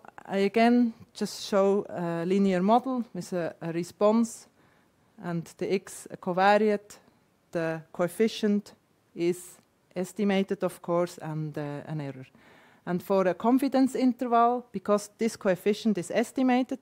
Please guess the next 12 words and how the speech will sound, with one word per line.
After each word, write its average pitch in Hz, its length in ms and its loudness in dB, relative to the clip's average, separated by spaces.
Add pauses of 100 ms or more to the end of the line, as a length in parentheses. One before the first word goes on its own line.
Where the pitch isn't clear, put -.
there 202 160 -4
is 196 80 -4
some 208 300 2
uncertainty 190 680 2
about 160 300 -4
this 170 140 -8
coefficient. 151 720 -8 (800)
And 175 120 -2
the 180 60 -2
confidence 240 720 2
interval 214 680 2 (680)
just - 460 -2